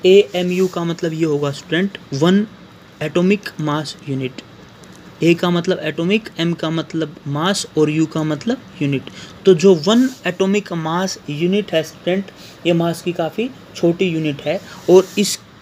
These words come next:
ये जो वन एएमयू है, क्योंकि स्टूडेंट देखिएगा एसआई यूनिट हमारे पास किलोग्राम है, तो हमें सभी यूनिट्स को किलोग्राम के अंदर ही कन्वर्ट करना होगा। तो जो वन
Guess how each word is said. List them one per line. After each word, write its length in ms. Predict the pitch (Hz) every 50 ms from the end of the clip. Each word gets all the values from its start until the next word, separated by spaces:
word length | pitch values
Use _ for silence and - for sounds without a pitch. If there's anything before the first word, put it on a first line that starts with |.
| - - - - - -
ये 160 | 165 185 185
जो 140 | 170 185 185
वन 280 | 170 156 196 220 240 247 240 -
एएमयू 640 | 202 208 214 - - 190 190 185 185 180 175 190 185
है, 200 | 165 139 143 131 - - - - - - -
क्योंकि 220 | 160 147 - 208
स्टूडेंट 400 | 196 - - 196 196 202 214 196
देखिएगा 600 | 185 160 180 180 180 - - 190 175 180 185 185 - -
एसआई 360 | 185 185 185 - 196 196 196
यूनिट 360 | 175 165 185 180 196 202 196 -
हमारे 260 | 160 151 147 143 143
पास 380 | 139 - 139 143 143 - - - -
किलोग्राम 520 | 143 143 147 143 147 143 135 131 131 131
है, 240 | 127 165 190 220 220 - - - - - - - - - -
तो 80 | 190
हमें 420 | 190 160 165 156 151 160 185 220 254 - - - - -
सभी 380 | - - 165 160 185 220 226
यूनिट्स 320 | 226 202 185 175 170 - -
को 120 | - 185
किलोग्राम 520 | 175 - 175 175 165 160 165 160 156 156
के 120 | 147 143 156
अंदर 200 | 147 143 143 139
ही 80 | 165
कन्वर्ट 460 | 180 175 - 151 139 135 135 139 135 -
करना 280 | - 139 127 127 127
होगा। 320 | 127 123 127 127 - 135 135
तो 200 | - - 170 165
जो 160 | 147 175 170
वन 300 | 156 151 170 202 220